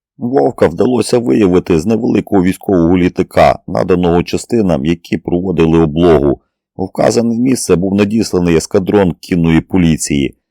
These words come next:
Але вовк виявився кокер-спаніелем, що належить керуючому відділення компанії Гудзонової затоки.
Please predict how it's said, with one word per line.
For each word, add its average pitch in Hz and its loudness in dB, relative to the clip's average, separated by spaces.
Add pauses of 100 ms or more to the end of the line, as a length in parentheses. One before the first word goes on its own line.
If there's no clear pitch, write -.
(200)
Але 127 0
вовк 135 2
виявився 90 2
кокер-спаніелем, 90 0 (260)
що - -6
належить 110 -2
керуючому 101 0
відділення 85 0
компанії 87 0
Гудзонової 80 2
затоки. 73 -2